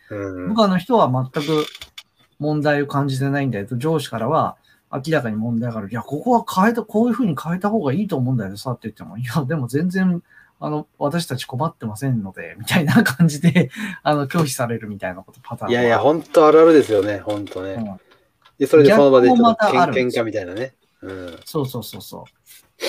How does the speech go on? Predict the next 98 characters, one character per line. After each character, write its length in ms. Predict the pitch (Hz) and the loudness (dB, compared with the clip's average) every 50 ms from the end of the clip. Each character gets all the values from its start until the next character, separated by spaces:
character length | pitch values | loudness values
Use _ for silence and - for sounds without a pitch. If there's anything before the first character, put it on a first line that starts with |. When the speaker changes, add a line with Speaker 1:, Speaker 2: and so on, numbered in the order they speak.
| - - - - - _ _ _ _ 143 | -6 -8 -10 -14 -20 _ _ _ _ -16
Speaker 2:
う。 20 | |
Speaker 1:
あ 40 | 139 | -12
る 60 | - | -10
あ 20 | - | -6
る。 60 | - | -2
Speaker 2:
逆 240 | 185 208 214 - 262 | 0 0 0 0 0
の 160 | 254 254 240 | -2 -2 0
パ 160 | 220 247 240 | -2 -2 -4
タ 100 | 233 254 247 240 220 | -2 0 2 2 2
ー 20 | |
ン 120 | 208 214 | 2 2
も 160 | 214 208 170 156 | 2 4 4 4
あ 60 | 147 | 2
る 80 | 127 | 0
わ 80 | 104 92 | -2 -8
け 80 | - 85 | -10 -14
で 80 | 82 | -18
す 100 | - - | -18 -18
よ。 120 | - - _ _ _ _ _ _ _ _ - | -20 -20 _ _ _ _ _ _ _ _ -6
細 240 | 208 214 226 240 | -2 0 0 0
か 160 | 226 262 262 247 | 0 0 0 0
い 80 | 240 | 0
部 120 | 202 220 190 | -2 -2 -4
分 220 | 190 196 190 180 | -4 -4 -4 -2
が 120 | 175 175 | -4 -4
見 180 | 180 185 202 202 | -2 -2 -2 -2
え 60 | 190 | -2
て 120 | 175 180 170 | -2 -4 -4
な 160 | 175 180 175 | -4 -4 -4
い 60 | 165 | -4
が 100 | 165 165 | -4 -4
ゆ 220 | 160 160 170 180 | -4 -4 -4 -4
え 80 | 180 180 | -2 -2
に、 320 | 190 208 214 190 135 127 - _ _ _ _ - | -2 -2 -2 -4 -4 -8 -10 _ _ _ _ -12
Speaker 1:
う 20 | |
ん。 40 | 165 | -8
Speaker 2:
上 180 | 180 190 190 160 | -4 -4 -2 -2
司 120 | - - | -4 -4
か 100 | 147 139 | -4 -2
ら 80 | 131 135 | -2 -2
す 140 | 131 143 135 | -2 -4 -6
る 100 | 147 151 | -6 -4
と、 300 | - 190 156 117 107 _ _ _ _ _ _ _ - | -2 -2 -2 -2 -4 _ _ _ _ _ _ _ -8
「な 140 | 190 180 180 | -4 -4 -4
ん 60 | 160 | -2
か 280 | 135 - 120 117 127 - - | -2 -2 -4 -4 -4 -6 -6
問 300 | 143 151 160 170 175 180 | -4 -2 0 0 2 2
題 200 | 175 175 170 170 | 4 2 2 2
な 140 | 170 175 | 2 0
く 140 | - - 123 | -2 -2 -4
回 100 | 113 113 - - 127 127 131 | -4 -4 -4 -4 -2 -2 -2
っ 100 | 131 131 | -2 -4
て 100 | - - | -4 -4
る 80 | 135 135 | -4 -2
か 80 | 117 107 | -2 -4
ら 80 | 104 | -4
問 240 | 110 123 139 156 165 | -2 -2 -2 -2 0
題 180 | 190 196 196 202 | 0 2 2 4
な 160 | 220 226 226 | 4 4 4
い 60 | 202 | 2
で 80 | 143 127 | 0 -2
し 100 | - 110 | -4 -6
ょ」 60 | 92 | -12
っ 20 | - _ _ _ _ | -14 _ _ _ _
て、 160 | - - - _ - - | -20 -20 -20 _ -16 -10
「な 220 | - 160 170 180 196 | -6 -2 0 0 2
ん 40 | 180 | 2
で 120 | 165 139 | 0 0
変 140 | 131 127 123 | -2 -2 -2
え 20 | 123 | -2
る 80 | 120 | -4
必 160 | 113 - - 120 | -6 -8 -8 -6
要 60 | 120 | -6
が 140 | 123 123 123 | -4 -4 -4
あ 20 | |
る 80 | 110 104 | -4 -4
の？」 120 | 110 117 | -6 -6
っ 20 | 117 | -6
て 60 | - - | -6 -6
言 80 | 117 | -6
う 20 | 113 | -4
ん 20 | |
だ 60 | 120 | -4
け 40 | 120 | -4
ど、 60 | 117 | -6
Speaker 1:
う 20 | 117 | -8
ん。 20 | |
Speaker 2:
下 200 | - - - 165 | -8 -6 -6 -4
か 100 | 165 175 | -2 -2
ら 80 | 175 180 | -2 0
見 80 | 175 | -2
る 80 | 156 131 | -2 -2
と、 80 | 104 98 | -4 -6
「い 80 | 104 | -6
や 120 | 135 156 156 | -6 -6 -6
い 40 | 143 | -6
や、 80 | 127 | -6
現 220 | 117 113 151 180 | -6 -4 -2 0